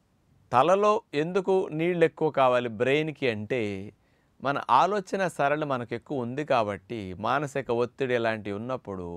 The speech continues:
ఎక్కువ హీట్ ప్రొడ్యూస్ అవుతుంది వాటి కారణంగా. అందుకని మీకు కోపం వచ్చినా, టెన్షన్ వచ్చినా, భయాందోళనకు గురైనా మీ బుర్ర వేడెక్కిపోతుందండి. ఎంత వేడెక్కుతుందంటే మీరు కాస్త జుట్టు పక్కగా జరిపి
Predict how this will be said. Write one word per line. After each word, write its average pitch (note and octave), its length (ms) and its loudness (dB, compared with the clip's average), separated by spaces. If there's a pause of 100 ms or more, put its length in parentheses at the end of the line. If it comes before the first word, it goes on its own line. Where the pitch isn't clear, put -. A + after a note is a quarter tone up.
(600)
ఎక్కువ G#3+ 360 0
హీట్ F3 400 -2
ప్రొడ్యూస్ A#2 460 -4
అవుతుంది F#2 420 -12 (300)
వాటి G2 240 -4
కారణంగా. F#2 580 -6 (380)
అందుకని D3 420 0
మీకు C#3+ 240 -2
కోపం C#3+ 380 2
వచ్చినా, C3+ 320 -2 (160)
టెన్షన్ C3+ 360 -4
వచ్చినా, C3 300 -4
భయాందోళనకు C3 840 2
గురైనా B2 380 2 (460)
మీ G#2 60 -6 (140)
బుర్ర C3+ 220 4 (180)
వేడెక్కిపోతుందండి. A2 1000 -2
ఎంత G2 340 -4
వేడెక్కుతుందంటే C#3+ 920 0 (960)
మీరు C#3 160 2
కాస్త C#3+ 280 2 (140)
జుట్టు D#3+ 280 -2
పక్కగా D3+ 440 0
జరిపి C3+ 440 0